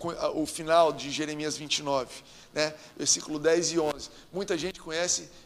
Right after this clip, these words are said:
Jeremias vinte e nove, onze, mas eu quero mostrar, esse é o contexto de Jeremias vinte e nove, e, e o versículo dez, na versão, a mensagem diz assim, "Essa é a palavra do Eterno sobre o assunto. Assim que tiverem terminado os setenta anos da Babilônia,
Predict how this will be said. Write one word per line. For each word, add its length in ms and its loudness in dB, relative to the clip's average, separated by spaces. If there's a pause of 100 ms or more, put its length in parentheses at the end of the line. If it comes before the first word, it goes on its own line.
(320)
Jeremias 520 -4
vinte 240 -6
e 40 -12
nove, 320 -2 (140)
onze, 460 -2
mas 160 -4
eu 40 -4
quero 200 0
mostrar, 680 2
esse 220 6
é 40 6
o 60 4
contexto 680 2
de 80 -6
Jeremias 480 -4
vinte 220 -6
e 40 -10
nove, 340 2 (320)
e, 280 -6 (180)
e 60 -2
o 40 -4
versículo 440 2
dez, 440 8
na 140 4
versão, 300 2
a 60 2
mensagem 380 2
diz 80 -2
assim, 320 4 (400)
"Essa 300 8
é 40 6
a 60 4
palavra 440 6
do 100 4
Eterno 400 4
sobre 260 4
o 40 8
assunto. 600 0 (720)
Assim 420 6
que 80 -6
tiverem 360 6
terminado 640 6
os 100 4
setenta 520 2
anos 360 6
da 100 10
Babilônia, 680 2